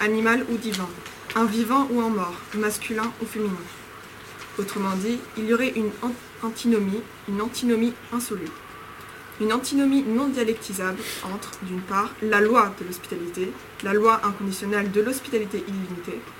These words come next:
donner à l'arrivant tout son chez-soi et son soi, lui donner son propre, non, notre propre, sans lui demander ni son nom, ni contrepartie,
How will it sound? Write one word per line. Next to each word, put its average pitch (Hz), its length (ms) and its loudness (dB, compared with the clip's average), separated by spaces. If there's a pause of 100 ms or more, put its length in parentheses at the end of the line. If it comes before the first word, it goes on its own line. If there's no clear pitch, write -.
(260)
donner 220 260 6
à 220 60 6
l'arrivant 208 460 2
tout 269 120 -6
son 226 180 -6
chez-soi 202 600 0
et 190 80 -4
son 180 180 -10
soi, 196 320 -2 (460)
lui 208 60 -2
donner 226 300 6
son 220 180 -2
propre, 208 400 2 (160)
non, 247 200 0 (120)
notre 233 260 -2
propre, 190 320 -4 (340)
sans - 160 -2
lui 247 140 6
demander 220 400 4
ni 247 140 4
son 262 180 -2
nom, 208 200 0 (400)
ni 233 140 4
contrepartie, 226 600 -6